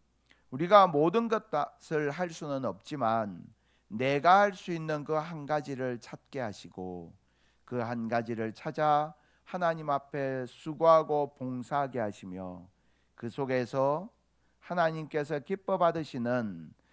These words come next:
그러한 영적 예배로 하나님께 나아가는 우리 모두가 다 되게 하여 주옵소서. 하나님, 주님의 마음으로 이웃을 섬기고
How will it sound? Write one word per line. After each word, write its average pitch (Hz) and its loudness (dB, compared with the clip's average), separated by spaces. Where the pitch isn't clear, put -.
그러한 113 -2
영적 143 -4
예배로 131 2
하나님께 104 -4
나아가는 135 4
우리 107 -2
모두가 113 2
다 104 0
되게 104 -6
하여 110 -2
주옵소서. 90 -6
하나님, 107 -4
주님의 165 0
마음으로 123 4
이웃을 131 0
섬기고 98 -6